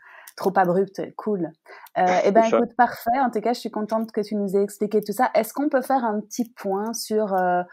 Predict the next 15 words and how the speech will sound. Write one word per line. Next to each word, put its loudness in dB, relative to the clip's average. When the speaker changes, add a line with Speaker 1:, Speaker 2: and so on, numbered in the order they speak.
Speaker 1:
euh, 2
votre 0
équipe, 2
comment, 0
comment 0
elle 0
a 4
évolué 2
et 2
ce -14
que -4
vous -4
mettez 0
en 0
ter-, 2